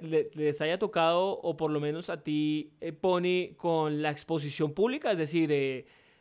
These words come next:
eh, que te, te tomen del pelo, alguien te diga, "Oye, estás muy bonita", y, ay, no sé qué, cualquier cosa de ese estilo, o, o la gente es muy respetuosa.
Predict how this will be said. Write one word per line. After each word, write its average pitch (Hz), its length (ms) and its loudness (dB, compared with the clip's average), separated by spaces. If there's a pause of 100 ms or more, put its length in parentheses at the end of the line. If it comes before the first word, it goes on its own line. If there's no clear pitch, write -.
(120)
eh, 131 920 -4
que 151 220 2
te, 151 220 0
te 151 240 0
tomen 151 200 2
del 170 140 4
pelo, 190 420 6
alguien 170 320 2
te 180 80 0
diga, 175 360 2
"Oye, 302 400 10
estás 220 240 8
muy 240 140 0
bonita", 240 580 6
y, 170 500 0
ay, 233 260 -2
no 190 140 0
sé 165 140 -4
qué, 214 180 2
cualquier 175 300 -2
cosa 208 220 0
de 220 60 4
ese 208 80 -4
estilo, 240 320 -2
o, 180 220 4
o 170 60 6
la 165 100 6
gente 160 160 0
es 175 60 -2
muy 190 140 6
respetuosa. 180 520 0